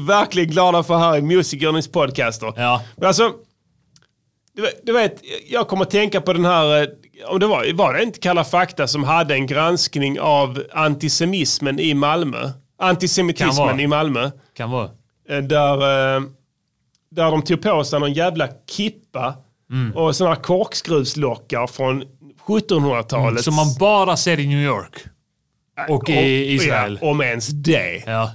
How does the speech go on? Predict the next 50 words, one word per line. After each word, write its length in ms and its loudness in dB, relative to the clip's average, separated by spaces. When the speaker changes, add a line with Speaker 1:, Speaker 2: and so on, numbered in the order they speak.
Speaker 1:
Ja, 100 0
alltså 200 0
jag 240 2
undrar. 380 0
Men 80 -6
det 60 0
här 160 4
var 200 2
alltså, 360 0
det 60 -8
här 120 0
var 100 2
top 380 0
of 100 -2
the 60 -2
Speaker 2:
Jag 160 2
Speaker 1:
pops. 120 4
Speaker 2:
bodde 160 4
i 60 2
ett 80 0
sånt 240 -2
jävla 840 -2
u-, 200 4
judeområde. 800 0
Speaker 1:
Ja. 260 2
Speaker 2:
Alltså 420 0
inte 240 0
jävla 420 2
som 180 -4
att 100 -4
det 60 -4
är 40 -2
något 100 -4
Speaker 1:
I 40 0
New 100 4
Speaker 2:
negativt. 440 2
Speaker 1:
York? 100 -20
Speaker 2:
Ja. 340 -2
Speaker 1:
Ja. 240 0
Speaker 2:
Eh, 280 -2
Williamsburg, 560 0
eller 260 2
det 100 -2
var 140 2
så 100 0
här, 200 0
det 100 -4
var 120 2
bara 140 0
typ 140 -4